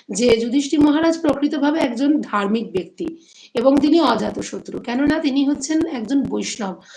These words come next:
আর বৈষ্ণব সবসময় নিজের মনে কোনো রকম কোনো শত্রু ভাবাপন্ন মানসিকতা রাখে না। কিন্তু আমরা মহাভারতের পূর্বের কাহিনী দেখলে দেখতে পাই যে এই ধৃতরাষ্ট্র, তার জ্যাঠা, নিজের জ্যাঠা, পিতৃব্য মানে পিতৃতুল্য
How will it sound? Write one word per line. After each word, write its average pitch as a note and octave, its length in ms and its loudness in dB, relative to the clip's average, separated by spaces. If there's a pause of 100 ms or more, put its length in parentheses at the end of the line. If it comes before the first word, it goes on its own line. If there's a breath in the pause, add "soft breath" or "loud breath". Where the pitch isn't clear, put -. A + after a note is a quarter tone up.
(160 loud breath)
আর G#3+ 140 -4
বৈষ্ণব A#3+ 380 -2
সবসময় D4 600 -2
নিজের B3+ 360 -2
মনে B3 220 -2
কোনো A#3+ 260 -4
রকম A#3+ 340 -6
কোনো B3+ 160 -6
শত্রু C4 400 -4
ভাবাপন্ন A3 480 -4
মানসিকতা A3+ 540 -6
রাখে G#3 280 -8
না। F3+ 100 -6 (440 loud breath)
কিন্তু C#4+ 280 2
আমরা C4+ 320 2
মহাভারতের C4+ 640 0 (440 loud breath)
পূর্বের D4 320 2
কাহিনী C#4+ 340 0
দেখলে B3+ 280 -2
দেখতে A3+ 300 -6
পাই B3 240 -2
যে A#3+ 160 -2
এই C#4+ 280 4
ধৃতরাষ্ট্র, C4 760 -2
তার A#3 240 -2
জ্যাঠা, G#3+ 540 -4
নিজের A3 340 -2
জ্যাঠা, G3+ 300 -8
পিতৃব্য C#4+ 580 -2
মানে G#3+ 240 -6
পিতৃতুল্য C#4 580 -4